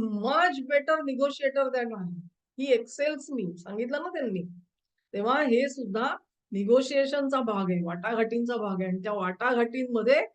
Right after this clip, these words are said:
मोदी माझ्यापेक्षाही श्रेष्ठ आहेत अशी पावती खुद्द ट्रम्पनी दिलेली आहे. या सगळ्या गोष्टी विसरता कसे तुम्ही?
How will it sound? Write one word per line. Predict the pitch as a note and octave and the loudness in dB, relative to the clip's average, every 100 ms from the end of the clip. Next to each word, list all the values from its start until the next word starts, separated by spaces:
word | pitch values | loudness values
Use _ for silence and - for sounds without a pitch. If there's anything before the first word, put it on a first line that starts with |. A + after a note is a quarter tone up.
| _ _ A#3 | _ _ 4
मोदी | A#3 C4+ E4 E4+ | 6 8 6 2
माझ्यापेक्षाही | C#4+ A#3+ A#3 D#4 D#4+ D4 - D#4+ D4+ D4+ | 4 4 4 4 4 -4 0 2 2 -2
श्रेष्ठ | - C4 C4 - | 0 2 2 0
आहेत | D#4 B3 B3 D#4 C#4 | 0 2 2 0 0
अशी | A#3 C4+ B3 | -4 -4 -8
पावती | A3+ G#3 G#3+ A3 D4 F4+ - _ _ | -4 0 0 -2 -4 -4 -6 _ _
खुद्द | D4+ C4+ F4 | -4 0 0
ट्रम्पनी | F4+ F4 F#4+ A4 A4 G4+ | 2 2 2 2 2 4
दिलेली | F4 D4 A3 | 4 4 4
आहे. | F3 - - - | 2 -2 -8 -6
या | D#4 | -2
सगळ्या | D#4+ D4 F#4 | 2 6 6
गोष्टी | F#4 F#4+ G#4 | 6 4 2
विसरता | E4+ C4 C#4+ E4+ F#4+ | 2 2 -2 2 2
कसे | F#4+ F#4 F#4 | 0 -2 -4
तुम्ही? | D#4 A3 F3+ | -2 -2 -4